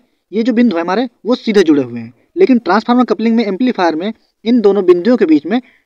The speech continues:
transformer की secondary winding है। तो friends, अगर हम आरसी coupling amplifier के बारे में बात करें,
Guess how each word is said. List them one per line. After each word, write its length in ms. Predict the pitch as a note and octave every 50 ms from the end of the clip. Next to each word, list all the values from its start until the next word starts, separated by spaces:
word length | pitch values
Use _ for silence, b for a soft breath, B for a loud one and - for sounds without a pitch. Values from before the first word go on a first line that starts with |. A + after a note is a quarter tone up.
| b _ _ -
transformer 500 | G#3 B3+ C4+ - - E3 D3+ D3+ D3+ C#3
की 180 | D#3 A3+ C4+ - _ _ _ _ _ -
secondary 480 | - - A#3+ - - G3+ F#3 E3+ E3+
winding 340 | D#3 D3+ D3 D3 E3+ C4 D4+ - _ _ _ _ _ _ -
है। 240 | - G3 F3+ C#3 - - _ _ _ _ _ _ _ _ _ _ _ _ _ _ _ _ _ _ _ _ _
तो 40 | G#3
friends, 220 | - B3 C4 A#3
अगर 180 | G#3+ G#3+ A3 B3+
हम 100 | B3+ A#3+
आरसी 260 | G3 F#3+ F3+ - C4
coupling 200 | A#3+ A3+ A3 A#3+
amplifier 360 | A#3 G#3+ B3 A#3+ A3 G#3+ G#3+
के 60 | G#3 G#3+
बारे 160 | G3+ G#3 A3
में 80 | G3+
बात 160 | F#3 F#3 - -
करें, 180 | F3+ G3+ A#3